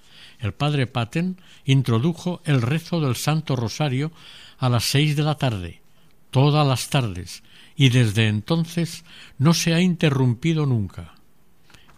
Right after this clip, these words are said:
El padre Alfred Hope Patten ejerció de vicario y administrador del santuario hasta su fallecimiento en mil novecientos cincuenta y ocho.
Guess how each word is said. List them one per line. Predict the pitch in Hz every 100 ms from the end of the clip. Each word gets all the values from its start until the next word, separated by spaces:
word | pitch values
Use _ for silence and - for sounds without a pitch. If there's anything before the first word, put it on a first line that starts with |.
| - -
El | 127 110
padre | - 151 127 101 85 -
Alfred | - 139 147 - 104 95 -
Hope | 139 131 - - -
Patten | 120 113 170 202 208 - - - - - -
ejerció | 143 - 135 - 190
de | 190 185
vicario | 143 - 151 135 123
y | 117
administrador | 113 113 120 110 - 113 143 151 95 -
del | 120 107
santuario | - 160 147 120 165 156 160 151 - - - -
hasta | 139 123 135
su | - 185
fallecimiento | - 147 160 160 135 151 151 - 147 - - - -
en | 131 127
mil | 147 180 160
novecientos | 131 107 - 151 147 151 139
cincuenta | - 135 127 127 120
y | 107
ocho. | 87 -